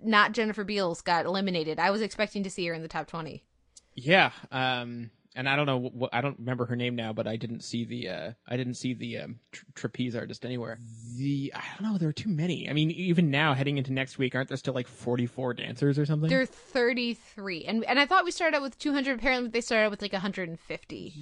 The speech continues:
Speaker 2: Yeah, there's, there was some dodgy math in there. Um, so, I don't know, there's still too many.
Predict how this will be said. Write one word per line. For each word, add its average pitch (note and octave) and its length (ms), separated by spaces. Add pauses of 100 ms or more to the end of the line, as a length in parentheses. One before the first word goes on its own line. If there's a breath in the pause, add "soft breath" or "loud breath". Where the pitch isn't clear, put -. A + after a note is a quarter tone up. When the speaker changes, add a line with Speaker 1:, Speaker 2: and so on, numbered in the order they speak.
(160)
Speaker 2:
Yeah, F#3 580
there's, D3+ 320
there F3+ 120
was F#3+ 160
some E3+ 140
dodgy C#3+ 300
math B2 280
in - 100
there. - 220 (380)
Um, A#2+ 540 (200)
so, E3 520
I D3+ 140
don't G#3 100
know, G#3 60
there's D#3 160
still A3 160
too - 180
many. A#2+ 440